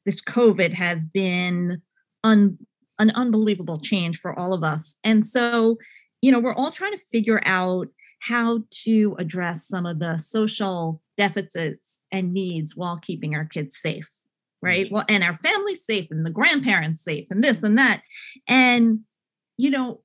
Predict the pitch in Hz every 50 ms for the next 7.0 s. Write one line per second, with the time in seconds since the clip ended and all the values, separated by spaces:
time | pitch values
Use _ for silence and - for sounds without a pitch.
0 | _ _ 214 311 - - _ _ - 202 254 359 453 508 539 508 - _ - 269
1 | 339 403 453 302 - 214 - - - - 208 214 214 - - - - 262 262 233
2 | 190 156 156 170 160 160 - - - - - - 175 160 160 214 190 180 180 185
3 | 165 - 180 160 160 - - - 175 160 - 165 165 160 - 196 185 - 170 170
4 | 165 - - - 185 202 208 196 208 208 208 202 190 180 170 165 165 160 165 -
5 | - 165 156 160 - - - - - - 151 160 170 190 196 170 160 156 160 160
6 | 175 202 226 233 269 269 - - 311 392 453 440 - 381 381 - 269 247 233 220